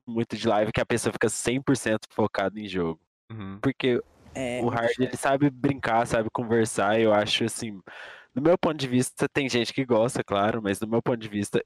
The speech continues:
Speaker 1: eu não acho legal, tipo, eu
Speaker 2: Ah.
Speaker 1: acho
Speaker 2: Meu ovo está molhadinho.
Speaker 1: É.
Speaker 2: <laughs> É.
Speaker 1: Eu, eu acho que live muito séria, sei lá, pessoa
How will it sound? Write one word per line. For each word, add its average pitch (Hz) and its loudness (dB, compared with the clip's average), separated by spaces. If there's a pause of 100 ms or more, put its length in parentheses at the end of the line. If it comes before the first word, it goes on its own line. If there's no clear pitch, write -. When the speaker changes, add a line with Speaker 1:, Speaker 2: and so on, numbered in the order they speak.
(120)
Speaker 1:
eu 104 -2
não 107 -2
acho 110 -4
legal, 104 0
tipo, - -6
eu 95 4
Speaker 2:
Ah. 92 2
Speaker 1:
acho 95 -2 (400)
Speaker 2:
Meu 101 6
ovo 104 4
está 107 4
molhadinho. 90 4 (840)
Speaker 1:
É. 127 4
Speaker 2:
<laughs> 226 4 (1800)
É. 135 4 (300)
Speaker 1:
Eu, 123 4
eu 131 6
acho 123 2 (180)
que 127 4
live 127 2
muito 131 -6
séria, 110 2
sei 123 0
lá, 101 0 (380)
pessoa 95 -2